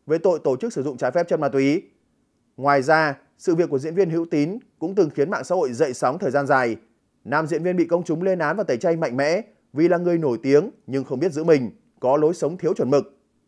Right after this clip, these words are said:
Gần đây, tháng sáu năm hai nghìn không trăm hai mươi tư, ca sĩ Chu Bin, tên thật Chu Đăng Thanh, cùng một số người khác bị công an quận mười thành phố Hồ Chí Minh tạm giữ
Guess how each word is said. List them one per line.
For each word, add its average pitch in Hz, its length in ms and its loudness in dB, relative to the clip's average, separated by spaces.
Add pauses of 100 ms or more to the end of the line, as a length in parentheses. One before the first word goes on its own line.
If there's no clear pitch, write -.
(480)
Gần 139 200 0
đây, 143 240 6 (220)
tháng 151 180 -2
sáu 170 160 2
năm 208 120 0
hai 214 100 -2
nghìn 160 120 -2
không 165 120 -4
trăm 156 140 0
hai 160 100 -2
mươi 147 80 -2
tư, 151 280 4 (300)
ca 190 120 2
sĩ 208 160 -8
Chu 196 160 -2
Bin, 170 280 4 (300)
tên 185 180 0
thật 165 280 2
Chu 170 160 2
Đăng 156 160 4
Thanh, 156 260 4 (340)
cùng 175 180 2
một 165 100 2
số 175 180 -2
người 208 160 2
khác 202 240 0
bị 180 80 -2
công 156 160 -2
an 160 160 0
quận 135 180 -2
mười 135 160 2
thành 135 160 -6
phố 147 80 -2
Hồ 190 80 2
Chí 165 120 -6
Minh 165 240 0 (160)
tạm 139 220 0
giữ 180 280 4